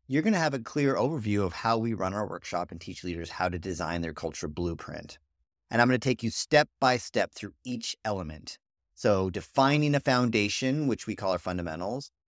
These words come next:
designing environment, facilitating atmosphere. These are our building blocks. It's gonna be awesome. It's gonna be a great sneak peek into, I think, one of our coolest design sessions. So, but that's my personal bias. So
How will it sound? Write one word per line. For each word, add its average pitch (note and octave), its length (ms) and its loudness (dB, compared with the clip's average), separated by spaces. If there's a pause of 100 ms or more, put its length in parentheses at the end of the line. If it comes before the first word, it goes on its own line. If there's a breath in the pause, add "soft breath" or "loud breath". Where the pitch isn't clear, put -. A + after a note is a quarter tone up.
(240)
designing A2+ 640 2
environment, G2+ 680 0 (120)
facilitating C3 720 -2
atmosphere. F#2+ 880 -2
These A2+ 160 -4
are A2 60 -2
our G#2 80 -2
building F#2+ 440 -4
blocks. F#2 440 -2
It's D3 160 -2
gonna C#3 160 4
be B2 180 2
awesome. F#2+ 540 2
It's F2+ 140 -6
gonna G#2 120 -2
be G2+ 80 0
a E2+ 40 -2
great A2+ 440 -2
sneak A2 300 -6
peek G2 240 -8 (120)
into, G2+ 580 -4 (340)
I A#2 100 2
think, C#3 220 2
one G2+ 100 2
of F2+ 80 -2
our F2 120 0
coolest F#2+ 420 -4
design E2+ 340 -4
sessions. D2 500 -8
So, D#2+ 220 -4
but E2+ 160 -6
that's F#2 240 0
my F2 140 0
personal D#2+ 400 -8
bias. D2+ 480 0 (1200)
So A2+ 300 6